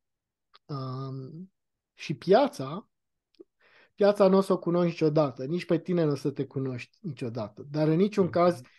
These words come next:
Speaker 1: cel care ești acum, uh, cu cel care ești acum nu vei fi un trader, uh, de succes. Deci ai, ai de lucru. Da?
Speaker 2: Mhm.
Speaker 1: În momentul în care îți răspunzi la întrebările astea două, o să vezi că lucrurile sunt, uh,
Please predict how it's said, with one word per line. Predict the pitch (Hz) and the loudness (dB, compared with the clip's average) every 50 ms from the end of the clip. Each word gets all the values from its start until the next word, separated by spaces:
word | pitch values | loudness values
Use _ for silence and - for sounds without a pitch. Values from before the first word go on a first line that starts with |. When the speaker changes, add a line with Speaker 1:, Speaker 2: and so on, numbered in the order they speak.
| _ _ _ | _ _ _
Speaker 1:
cel | - - 185 180 | -2 -2 -2 0
care | - 170 160 151 160 165 | 2 4 4 4 4 4
ești | 165 160 - - | 2 0 -4 -8
acum, | 147 135 - - - 180 175 170 165 151 147 _ _ _ _ _ _ _ _ _ _ _ _ _ _ _ - | -10 -10 -6 0 2 4 4 4 4 0 -2 _ _ _ _ _ _ _ _ _ _ _ _ _ _ _ -6
uh, | 220 165 156 151 143 | -2 0 2 2 0
cu | - - 160 | 0 0 -2
cel | 151 - - 233 247 | 0 4 4 4 4
care | 247 - 185 170 180 | 6 4 4 4 4
ești | 185 - - 170 | 4 2 2 0
acum | 151 - - 180 175 175 160 160 | -2 -2 -2 -4 -2 0 0 0
nu | 160 165 170 156 | 0 0 -2 -2
vei | 147 139 139 160 156 151 147 143 | -4 -2 0 2 2 2 0 -2
fi | 135 - - 170 | -4 -8 -6 -2
un | 156 151 151 131 | 0 0 0 -2
trader, | - 147 151 147 143 139 131 139 131 131 | 0 2 2 2 2 2 0 0 0 -2
uh, | 127 127 - - - - 143 143 139 143 135 135 131 131 127 123 127 135 | -2 -6 -10 -14 -14 -10 -8 -6 -6 -4 -6 -6 -6 -8 -8 -10 -10 -4
de | 135 147 151 | -2 -2 -2
succes. | - - - 135 120 - - 139 120 113 - - _ | -2 -2 -8 -10 -10 -8 -10 -10 -10 -10 -12 -20 _
Deci | - - - - - - | -20 -20 -20 -16 -12 -6
ai, | - 170 160 147 143 - _ _ | -2 -2 -2 -2 -4 -8 _ _
ai | - 165 151 | -4 -2 -2
de | 143 147 | 0 -2
lucru. | 143 131 123 117 - - _ _ _ _ _ _ | -2 -4 -6 -8 -12 -20 _ _ _ _ _ _
Da? | - 185 208 | -12 -12 -12
Speaker 2:
Mhm. | 247 247 _ - 131 123 - - | -12 -14 _ -16 -16 -16 -16 -16
Speaker 1:
În | - 139 - 294 | -18 -12 -6 -4
momentul | 320 339 339 339 339 - | -2 0 0 -2 0 2
în | 285 262 | 4 4
care | 254 233 | 4 4
îți | 233 226 | 4 2
răspunzi | 208 202 202 - 233 226 226 | 2 0 0 -2 -2 0 2
la | 214 180 | 2 0
întrebările | 170 - 175 165 156 165 165 156 147 151 | 0 0 -2 -2 0 0 0 0 0 -2
astea | 147 - - 139 | -4 -4 -6 -8
două, | 131 147 170 165 160 156 151 147 | -4 0 0 2 2 2 0 -2
o | 143 | -4
să | 143 - 151 | -4 -4 -4
vezi | 135 147 151 147 | -2 -4 -4 -4
că | - 151 | -4 -6
lucrurile | 139 143 143 143 - 135 135 | -4 -6 -6 -6 -6 -8 -8
sunt, | 131 - - 139 135 131 120 120 - | -8 -8 -10 -12 -12 -12 -12 -14 -14
uh, | 131 123 120 117 107 117 | -14 -14 -12 -14 -14 -16